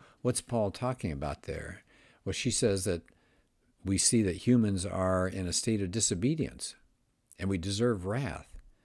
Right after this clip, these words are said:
We, what are we doing? We're putting the self as a position of authority rather than our Creator.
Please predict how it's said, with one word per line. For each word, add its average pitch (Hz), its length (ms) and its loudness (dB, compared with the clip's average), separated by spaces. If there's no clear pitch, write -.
We, 110 440 4
what 117 120 2
are 151 60 2
we 135 100 4
doing? 123 340 4
We're 104 220 4
putting 120 540 2
the 78 120 -4
self - 640 0
as 90 160 2
a 82 60 -2
position 95 500 -2
of 80 100 -4
authority 90 560 0
rather 87 320 0
than 85 220 -4
our 76 100 -6
Creator. 82 680 -4